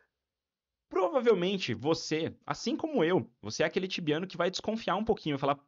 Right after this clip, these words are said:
"Poxa, será que isso aí vai dar certo? Isso aí não vai ficar legal." Só que quando a gente vê o, o, o recurso sendo implementado em jogo,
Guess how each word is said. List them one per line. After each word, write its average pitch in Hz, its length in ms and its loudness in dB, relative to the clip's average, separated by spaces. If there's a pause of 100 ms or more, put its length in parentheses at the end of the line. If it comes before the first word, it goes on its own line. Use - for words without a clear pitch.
(100)
"Poxa, 156 260 4
será 160 400 2
que - 80 -2
isso - 80 2
aí 170 60 0
vai 156 100 4
dar 110 80 4
certo? 143 280 0
Isso - 80 -4
aí - 40 -4
não 175 60 -4
vai 185 80 2
ficar - 160 0
legal." 208 320 6 (320)
Só - 120 0
que 226 100 -4
quando 214 160 -2
a 220 40 -2
gente 226 220 -4
vê 175 160 6
o, 208 60 4
o, 147 920 2
o - 20 2
recurso 160 600 0
sendo 156 180 -4
implementado 165 760 -2
em 139 80 0
jogo, 131 360 2